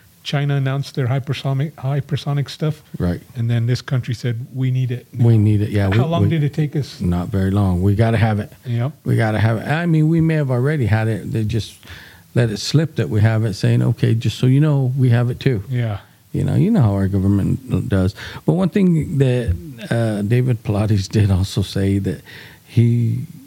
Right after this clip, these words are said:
Speaker 2: mentioned a gentleman, and he said that gentleman said, "You know, the government has been lying to us about everything forever."
Speaker 1: Yeah, I, I, I
Speaker 2: And,
Speaker 1: believe that.
Speaker 2: and, and these creatures, I do believe, is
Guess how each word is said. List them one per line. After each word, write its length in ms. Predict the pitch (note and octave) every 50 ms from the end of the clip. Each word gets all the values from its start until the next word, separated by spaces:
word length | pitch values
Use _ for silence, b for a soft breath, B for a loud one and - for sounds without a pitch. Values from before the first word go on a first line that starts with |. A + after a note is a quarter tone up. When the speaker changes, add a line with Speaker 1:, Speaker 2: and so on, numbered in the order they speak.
| - - D3+
Speaker 2:
mentioned 460 | - B2+ B2+ B2+ B2 - - C3 A#2+
a 60 | G#2+
gentleman, 760 | G2 G#2 - A#2+ A2+ A#2 A#2 G#2+ F#2+ F#2 F2+ F2+ F#2+ F#2 - -
and 280 | - G#2 G2 F#2+ F#2 F#2+
he 100 | - G#2+
said 220 | G#2 - - A2 G#2
that 160 | A2+ G#2+ G#2
gentleman 480 | G#2 G#2+ G#2 G2+ G2+ G2 G2 G2 G2 G2
said, 400 | - - - G2 E2 E2+ G2+ B B B B B B B B
"You 260 | - - A#2 A#2 A#2+
know, 180 | A#2 A2 G#2+ G2+
the 100 | G2 G#2+
government 560 | F#2+ - G#2 G2 G2 G2 G2 F#2+ F#2+ - -
has 180 | - G2+ F#2+ G2+
been 260 | A2 A#2 G2 F#2 F#2
lying 180 | F#2 F#2 F#2+ F#2
to 220 | - - - G2 F#2
us 300 | F#2 - - - - - - _ _ - - - -
about 340 | F#2 G2+ G#2+ F#2 F#2 - - -
everything 500 | G#2+ G#2 G2 F#2 F#2+ - - - F#2+ F2+
forever." 520 | - - G2+ F#2+ F#2 F2 E2 F2 E2 - - - - _
Speaker 1:
Yeah, 180 | - G3+ E3+ - - - _ _
I, 60 | - D3 D#3 D#3+ D#3+ -
I, 140 | D3+ D3+ E3 - B B B B B -
I 60 | C#3+
Speaker 2:
And, 140 | C3+ B2 D3
Speaker 1:
believe 180 | G3 C#3+ B2 A#2
that. 120 | B2 -
Speaker 2:
and, 220 | C#3 C#3+ C#3+ -
and 220 | - - C#3 C3+ C3
these 180 | D3 C#3 -
creatures, 480 | - - - D#3 C#3+ - - C#3 C3 B2
I 80 | B2+ A#2+
do 180 | A2+ A#2+ A#2+
believe, 380 | G#2 A2 G#2+ A2 A2 A2 A2 G#2+
is 240 | G#2+ F#2+ G2+ A2